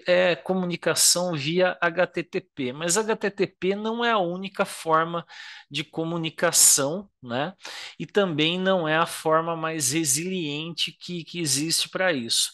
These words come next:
Muitas vezes, pra garantir que uma transação realmente seja processada, ou se acontecer um, algum problema, você tem até a possibilidade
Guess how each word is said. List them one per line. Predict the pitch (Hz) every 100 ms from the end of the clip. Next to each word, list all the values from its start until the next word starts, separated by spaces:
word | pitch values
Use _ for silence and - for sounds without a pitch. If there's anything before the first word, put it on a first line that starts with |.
| - - -
Muitas | 127 156 247 - 202 143
vezes, | 147 175 185 -
pra | 175
garantir | 156 160 160 151 135 - 165
que | - -
uma | 156 156
transação | 151 151 151 139 131 - 147 135
realmente | 123 175 196 160 156 -
seja | - 143 135 135
processada, | 135 131 - 113 - 139 147 156 123
ou | 131 151
se | -
acontecer | 156 - 147 143 - 151
um, | 139 _ _
algum | 131 127 127 190
problema, | 185 170 131 139 143 135
você | 131 - 135
tem | - 139 139
até | - 165
a |
possibilidade | 160 170 - 160 143 135 123 131 135 120